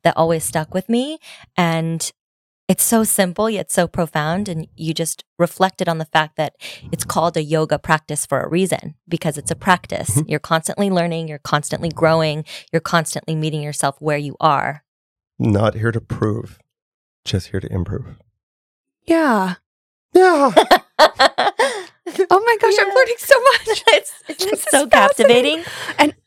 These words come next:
Speaker 3: honestly, kind of like you were saying too, and touching on what you're talking about, observe your experience. That really
Speaker 2: Mm.
Speaker 3: makes the attendant an active participant in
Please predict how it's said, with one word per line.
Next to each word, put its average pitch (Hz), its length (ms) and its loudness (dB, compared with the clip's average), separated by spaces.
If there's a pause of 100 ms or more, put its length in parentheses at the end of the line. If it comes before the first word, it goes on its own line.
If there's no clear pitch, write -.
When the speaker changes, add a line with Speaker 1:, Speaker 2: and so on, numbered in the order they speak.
(180)
Speaker 3:
honestly, 269 560 2
kind 277 280 0
of 277 120 -2
like 226 240 2
you 233 60 0
were 269 100 0
saying 220 280 0
too, 269 240 -2
and 220 100 -2
touching 240 340 -2
on 202 140 0
what 202 160 -2
you're 196 140 0
talking 240 380 -6
about, 202 240 0 (440)
observe 226 600 0 (100)
your 202 400 2
experience. 214 680 0
That 214 220 0
really 233 320 0
Speaker 2:
Mm. 240 80 0
Speaker 3:
makes 202 440 -2 (340)
the 208 200 0
attendant 202 640 -2
an 214 180 0
active 208 420 0
participant 196 760 -2 (160)
in 190 360 -2